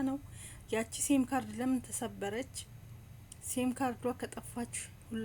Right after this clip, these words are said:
ነገራችን ጠፋ ነው። ለ-፣ ተሰብራ ሳይሆን ጠፋች። ከዛም ደግሞ ተሰርቃም ነው ነው የተባለ። እና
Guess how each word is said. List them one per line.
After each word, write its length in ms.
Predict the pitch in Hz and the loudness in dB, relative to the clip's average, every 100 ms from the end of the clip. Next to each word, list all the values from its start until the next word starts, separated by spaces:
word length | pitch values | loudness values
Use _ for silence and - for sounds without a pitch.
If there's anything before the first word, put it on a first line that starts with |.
| 220 | 0
ነገራችን 540 | 208 208 208 220 208 - | 0 0 0 -2 -6 -6
ጠፋ 300 | - - - 185 | -8 -8 -4 -4
ነው። 180 | 185 208 - - - - - - - - | -4 -8 -12 -16 -16 -16 -16 -14 -14 -8
ለ-፣ 240 | 208 220 - | -2 -2 -2
ተሰብራ 420 | - - 254 247 254 | -4 0 2 4 2
ሳይሆን 400 | 254 262 254 311 294 | 2 0 2 2 2
ጠፋች። 580 | - 262 - 196 180 - - - - - | 0 -2 -2 -4 -4 -4 -8 -10 -16 -6
ከዛም 360 | 240 208 254 269 | -4 0 4 6
ደግሞ 220 | 269 277 | 6 6
ተሰርቃም 640 | 302 - 262 233 - 226 220 | 6 4 4 2 0 0 0
ነው 140 | 196 190 | -2 -6
ነው 140 | 185 | -8
የተባለ። 440 | 185 185 165 - - - - - - - - - - - - - - - - - | -8 -8 -8 -8 -10 -12 -14 -14 -14 -14 -14 -14 -14 -14 -14 -14 -14 -16 -14 -10
እና 160 | - | -2